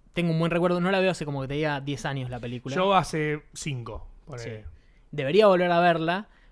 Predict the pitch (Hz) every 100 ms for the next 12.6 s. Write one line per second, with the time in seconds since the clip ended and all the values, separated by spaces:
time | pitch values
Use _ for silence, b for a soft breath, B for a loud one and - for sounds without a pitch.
0 | _ - 143 143 139 139 151 170 175 226
1 | 240 170 151 143 131 127 127 143 185 247
2 | 262 147 147 156 - - - - - -
3 | 156 151 117 - 139 143 156 - 123 113
4 | - 110 - 123 - b b b - 233
5 | 170 143 151 202 185 165 208 196 185 170
6 | 143 139 135 185 190 156 143 135 175 175
7 | 175 175 139 127 165 175 165 165 156 156
8 | 147 - 123 123 b b b 151 143 -
9 | 143 185 b b b - 240 226 185 170
10 | 165 175 196 208 185 175 147 151 185 185
11 | 170 160 - 151 165 180 175 160 139 139
12 | - 156 117 135 117